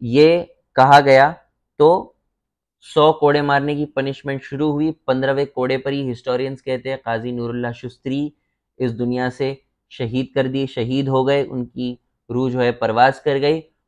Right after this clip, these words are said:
और फिर भी जालिमों ने सौ पूरे कोड़े लगाए काजी नूरुल्लाह शुस्त्री को। उसके बाद उनकी बॉडी पर गरम गरम वो लेड डाला, जिससे उनकी जो है पूरा स्कल खुल गया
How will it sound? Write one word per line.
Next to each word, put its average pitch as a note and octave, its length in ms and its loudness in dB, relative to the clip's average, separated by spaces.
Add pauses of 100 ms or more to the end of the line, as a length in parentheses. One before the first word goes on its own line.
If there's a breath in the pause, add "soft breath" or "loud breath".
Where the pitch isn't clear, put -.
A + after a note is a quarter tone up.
(120)
और F3 460 4 (380)
फिर D3+ 180 4
भी C#3+ 380 0 (800)
जालिमों C3 560 4
ने D3 120 -2
सौ C#3+ 400 -2
पूरे C3+ 340 -2
कोड़े C3 340 -2
लगाए C3+ 300 0
काजी C3+ 340 -4
नूरुल्लाह C3+ 380 -4
शुस्त्री C#3 420 -8
को। D#3+ 280 -6 (200)
उसके C3+ 260 -4
बाद C3+ 180 2
उनकी C3+ 260 -6
बॉडी B2 320 -2
पर C3+ 160 -2
गरम B2 380 -2
गरम C3 220 0
वो C3+ 160 -6
लेड B2 460 0
डाला, C#3 240 2
जिससे C3 340 -12
उनकी C3 300 -10
जो B2+ 100 -8
है B2+ 60 -6
पूरा A#2+ 260 -8
स्कल D3 500 -2
खुल D3 220 -6
गया D#3 280 0